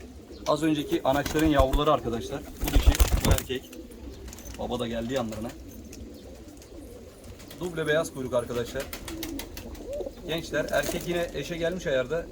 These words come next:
Dişi daha genç. Takımın alt yavruları. Takım fiyatı iki bin beş yüz T L arkadaşlar. Yine şöyle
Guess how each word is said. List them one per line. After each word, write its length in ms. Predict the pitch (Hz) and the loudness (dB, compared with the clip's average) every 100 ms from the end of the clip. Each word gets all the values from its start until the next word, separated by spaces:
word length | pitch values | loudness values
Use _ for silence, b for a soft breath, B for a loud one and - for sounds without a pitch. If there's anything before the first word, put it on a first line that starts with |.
| 127 | -10
Dişi 200 | 131 156 | -8 2
daha 160 | 156 | 4
genç. 260 | 151 143 - - 95 - - - - - - - - - - - - - - - - - - 466 - - - - - - 339 - 381 330 - - - - - - 185 - - - - - - - - - | 4 -2 -6 -10 -10 -10 -14 -16 -18 -16 -16 -16 -16 -14 -12 -12 -12 -10 -10 -12 -14 -14 -12 -12 -10 -10 -10 -12 -12 -10 -10 -10 -10 -12 -14 -10 -8 -8 -10 -14 -12 -12 -14 -14 -12 -12 -14 -16 -12 -10
Takımın 300 | 147 180 175 | -6 -4 2
alt 240 | 180 185 | 0 4
yavruları. 400 | 156 139 135 147 | 4 4 0 -2
Takım 240 | 147 160 180 | -4 -4 -4
fiyatı 300 | 170 156 180 | -6 -6 -8
iki 180 | 165 | -6
bin 160 | 165 165 | -4 -2
beş 140 | 165 | -4
yüz 200 | - - | -6 -6
T 120 | 139 123 | -4 -2
L 60 | |
arkadaşlar. 480 | 120 123 117 131 135 - 107 - - - - - - - - - - - - - - - 123 120 - - - - - - - - - 1077 1077 480 - - - - - - - - | -2 -2 -4 -4 -8 -10 -10 -8 -8 -10 -12 -10 -4 -4 -4 -10 -12 -14 -14 -12 -12 -10 -10 -10 -10 -10 -10 -10 -14 -14 -16 -14 -14 -12 -10 -8 -10 -14 -16 -18 -18 -16 -14 -10
Yine 200 | 117 123 - - - - - - - - - - - - - - - - - 233 | -6 -6 -8 -10 -10 -10 -10 -10 -10 -12 -12 -16 -16 -16 -18 -16 -12 -12 -12 -10
şöyle 220 | - 233 | -8 -8